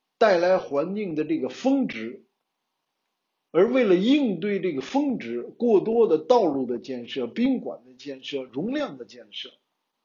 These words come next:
等等，这都是非常不符合生态文明思想的。我们下一步应该改变的是大家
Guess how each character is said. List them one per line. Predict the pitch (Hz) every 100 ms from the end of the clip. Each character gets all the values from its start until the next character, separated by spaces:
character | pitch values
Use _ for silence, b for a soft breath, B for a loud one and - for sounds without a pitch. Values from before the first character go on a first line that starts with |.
| _ _ _ _ _
等 | - 160
等， | 180 - - _ _ _ _ -
这 | 240
都 | 214 285 294
是 | - 202 131 - _ _ _ _ _ _ -
非 | 247 277
常 | - 143 151
不 | 175
符 | 127 -
合 | 98 113
生 | 113 139
态 | 131
文 | 113 113
明 | 117
思 | 110 - 117
想 | -
的。 | - _ _ _ _ _ _ _ _ _ _ _
我 | 131
们 | 139 165 170 - _ _ _ _ -
下 | - 180
一 | 123
步 | 117 117 - _ _ _ _ _ _
应 | - 165 180
该 | 170
改 | 165 104
变 | - 156 120
的 | 95 - _ _ _ _ _ _ _ _ _ _
是 | - 202
大 | 202 208
家 | 208 226 220